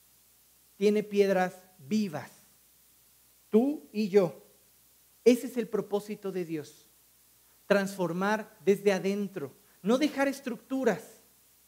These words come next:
No dejar grandes monumentos. Hay iglesias maravillosas, estructuralmente hablando. Pero Dios va más allá y quiere hacer de tu vida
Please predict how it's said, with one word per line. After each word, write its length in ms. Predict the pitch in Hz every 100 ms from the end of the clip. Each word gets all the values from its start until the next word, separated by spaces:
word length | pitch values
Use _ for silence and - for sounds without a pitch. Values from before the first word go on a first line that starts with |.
| _ _ _ _ _
No 140 | 185 240
dejar 320 | 269 269 240
grandes 380 | 247 262 254 233
monumentos. 720 | 247 233 208 233 262 240 220
Hay 80 | 214
iglesias 480 | 214 233 226 226 196
maravillosas, 920 | 190 180 180 160 233 254 214 156 - _
estructuralmente 960 | 165 - 185 175 180 185 220 226 226 226
hablando. 560 | 208 220 220 175 - - - - - - - - -
Pero 180 | 196 196
Dios 320 | 180 226 185
va 120 | 214
más 260 | 220 214 -
allá 400 | 196 151 190 - - - - - - - - - - - -
y 120 | 165
quiere 300 | - 202 196
hacer 360 | 196 196 180
de 120 | 170 180
tu 220 | 165 139
vida 400 | 156 185 285